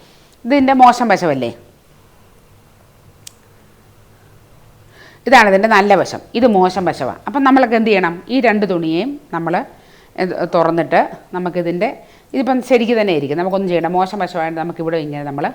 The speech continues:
അടിക്കുന്നു. അതുപോലെ തന്നെ നമ്മൾ ഈ വശവും ഈ രണ്ട് ക്രോച്ച് ഏരിയയും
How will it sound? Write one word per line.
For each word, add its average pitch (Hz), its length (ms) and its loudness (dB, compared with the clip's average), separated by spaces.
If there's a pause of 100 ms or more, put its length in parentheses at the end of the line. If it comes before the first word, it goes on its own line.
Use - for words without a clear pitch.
(220)
അടിക്കുന്നു. 143 340 -4 (380)
അതുപോലെ 254 580 8
തന്നെ 175 240 0 (400)
നമ്മൾ 175 180 0 (1700)
ഈ 233 40 4 (100)
വശവും 180 360 0 (1000)
ഈ 269 40 8 (100)
രണ്ട് 220 220 6
ക്രോച്ച് 185 320 4
ഏരിയയും 170 260 0